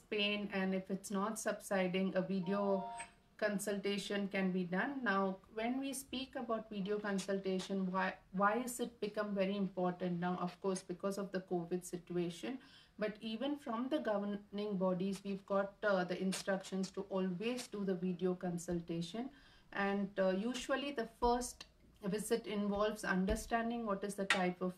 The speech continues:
pain, maybe some medications. And then when you visit next, we can directly do the treatment. So it would reduce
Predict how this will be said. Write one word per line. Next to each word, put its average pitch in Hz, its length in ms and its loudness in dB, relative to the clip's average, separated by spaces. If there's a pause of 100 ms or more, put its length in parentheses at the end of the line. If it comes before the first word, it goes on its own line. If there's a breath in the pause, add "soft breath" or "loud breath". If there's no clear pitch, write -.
(120)
pain, 185 260 2
maybe 185 300 0
some 214 320 -2
medications. 175 920 0 (400 loud breath)
And 226 200 -2
then 302 260 2
when 285 200 -2
you 247 100 -2
visit 214 460 -2
next, 220 420 -2
we 233 100 -2
can 208 280 -2
directly 190 480 0
do 202 160 -2
the 185 160 0
treatment. 180 540 -2
So 196 100 -4
it 190 80 -4
would 202 200 -2
reduce 196 600 -2